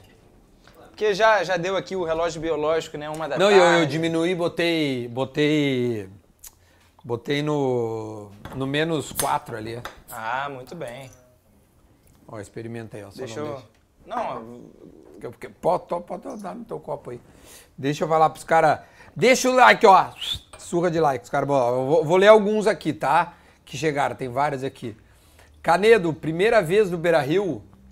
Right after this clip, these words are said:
Speaker 1: Segunda, Alemanha em dois mil e quatorze, fiz a Alemanha e Argélia. Puta
Speaker 2: Ah,
Speaker 1: jogaço.
Speaker 2: eu fui no jogo, eu fui no jogo.
Speaker 1: Ainda tem outra, né? Ah, a Alemanha ganhou a Copa molezinha, né? Passou o trator. Porra, esse jogo aí
Speaker 2: Uhum.
Speaker 1: foi brincadeira.
Speaker 2: Com camisa dez, meu.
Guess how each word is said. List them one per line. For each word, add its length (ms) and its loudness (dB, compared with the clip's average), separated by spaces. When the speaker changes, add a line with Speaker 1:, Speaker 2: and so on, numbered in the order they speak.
Speaker 1:
Segunda, 920 -2
Alemanha 440 -2
em 20 -6
dois 140 -6
mil 80 -10
e 20 -12
quatorze, 380 -6
fiz 160 -6
a 40 -2
Alemanha 340 -8
e 20 -8
Argélia. 600 -4
Puta 300 -8
Speaker 2:
Ah, 60 2
Speaker 1:
jogaço. 240 4
Speaker 2:
eu 100 6
fui 180 6
no 100 6
jogo, 320 2
eu 60 -2
fui 120 -6
no 100 -4
jogo. 180 -4
Speaker 1:
Ainda 140 2
tem 160 0
outra, 380 4
né? 220 -8
Ah, 240 2
a 20 4
Alemanha 420 0
ganhou 220 -4
a 80 -2
Copa 300 -6
molezinha, 880 -4
né? 220 -2
Passou 440 -4
o 20 -8
trator. 420 -2
Porra, 260 -8
esse 240 -12
jogo 380 -8
aí 120 -4
Speaker 2:
Uhum. 300 -6
Speaker 1:
foi 100 -6
brincadeira. 800 -4
Speaker 2:
Com 80 -4
camisa 400 -4
dez, 380 -6
meu. 280 -14